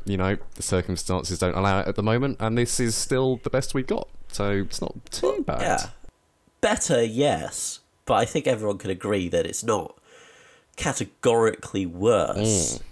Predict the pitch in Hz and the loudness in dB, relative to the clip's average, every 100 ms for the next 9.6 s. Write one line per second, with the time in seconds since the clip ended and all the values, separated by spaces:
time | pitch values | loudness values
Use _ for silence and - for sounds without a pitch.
0 | - 104 110 - - 92 - 110 - - | -2 0 0 -2 -6 -6 -4 -4 -4 -10
1 | - - 95 95 76 104 90 - 87 92 | -12 -6 -2 -2 0 -2 -2 -4 -6 -4
2 | 104 110 107 107 110 90 82 87 90 - | -2 0 2 4 2 2 0 0 0 -6
3 | - - - _ _ _ - 98 95 90 | -20 -20 -20 _ _ _ -2 2 2 0
4 | 87 104 _ _ _ 117 - 123 117 110 | -2 -8 _ _ _ -2 -2 -2 0 2
5 | 98 - 87 - - - 113 90 85 - | 0 0 -4 -2 -4 0 2 2 0 -2
6 | - - - 104 101 98 107 - - 95 | -2 -4 -2 2 4 4 2 0 0 -2
7 | - 95 85 104 95 85 82 76 - - | -2 -4 -4 -4 -4 -2 -4 -4 -4 -4
8 | - 92 87 87 87 85 87 - 110 98 | -2 0 2 2 2 0 -4 -8 -2 -2
9 | 87 - 110 101 - - | -2 -4 -2 -2 -6 -12